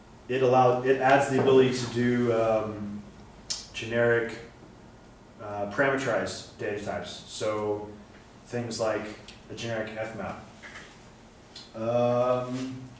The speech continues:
it's similar, uh, a bit more complicated. E M G M,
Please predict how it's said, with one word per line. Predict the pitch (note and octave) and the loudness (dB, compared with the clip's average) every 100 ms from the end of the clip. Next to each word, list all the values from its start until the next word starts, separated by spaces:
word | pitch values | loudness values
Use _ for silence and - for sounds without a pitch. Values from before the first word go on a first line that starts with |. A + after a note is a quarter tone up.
| - - - - - | -20 -20 -20 -20 -12
it's | B2 A#2+ | -8 -4
similar, | - - G2 - - - - - | 0 0 0 -6 -10 -18 -20 -16
uh, | G2+ | -12
a | G2+ | -10
bit | A2+ G#2+ | -8 -6
more | G#2 | -6
complicated. | G#2 G#2 - F#2 F2 F2 - - - - - - - - - - - - - - - | -8 -12 -14 -16 -16 -18 -20 -20 -20 -20 -20 -20 -20 -20 -20 -20 -20 -20 -20 -20 -6
E | D3 D#3+ | -2 0
M | C3 | 2
G | C#3+ C#3+ | 4 6
M, | D3 E3 D#3+ | 4 0 -4